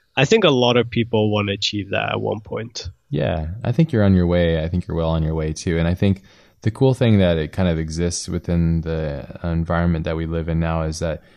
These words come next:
Speaker 2: yeah, the art world is quite saturated, but the cream always rises to the top. You know, the best work always rises to the top. And I think that, um, you know, if you're out there and you're putting yourself out there and you're being humble about it and you're sharing your work with other people and you're,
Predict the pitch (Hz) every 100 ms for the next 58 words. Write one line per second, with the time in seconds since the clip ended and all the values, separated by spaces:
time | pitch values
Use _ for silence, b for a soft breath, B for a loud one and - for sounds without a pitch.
0 | b b - 98 101 98 95 90 87 92
1 | 87 95 92 87 87 - 87 85 - 87
2 | - 92 92 85 87 80 - 95 87 82
3 | 90 - 104 95 87 85 82 85 80 -
4 | - 82 78 - 73 78 80 78 78 85
5 | 82 - 82 82 80 80 87 80 82 -
6 | 82 - 82 82 80 78 b b b b
7 | 92 92 95 95 82 80 - - 85 80
8 | 76 73 76 _ _ b _ _ _ _
9 | - 90 80 80 - 90 82 85 87 92
10 | 90 85 80 - 92 87 82 - 82 82
11 | 80 82 80 78 80 - 82 87 82 -
12 | 85 85 85 80 80 82 80 80 78 -
13 | 87 85 82 80 82 80 85 82 80 78
14 | - 85 82 80 78 80 80 78 76 82